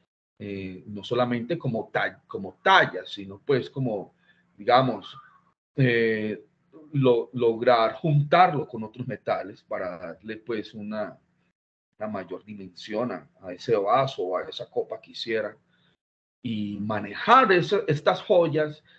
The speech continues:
darle esas formas, nos indica una, un avance técnico, ¿cierto? Una, una, un alto grado de conocimiento, eh,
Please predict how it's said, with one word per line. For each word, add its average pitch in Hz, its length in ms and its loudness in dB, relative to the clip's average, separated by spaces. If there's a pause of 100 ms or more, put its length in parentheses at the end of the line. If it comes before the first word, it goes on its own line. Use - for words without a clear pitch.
(140)
darle 151 440 4
esas 156 280 -2
formas, 170 680 2 (320)
nos 113 280 -8
indica 123 960 2
una, 127 840 -2
un 120 220 -8
avance 127 520 0
técnico, 117 760 -6 (460)
¿cierto? - 460 -8 (100)
Una, 107 760 -8 (600)
una, 104 1000 -8 (1120)
un 117 220 -2
alto 113 340 0
grado 113 340 2
de 110 120 -2
conocimiento, 156 1500 0
eh, 95 720 -4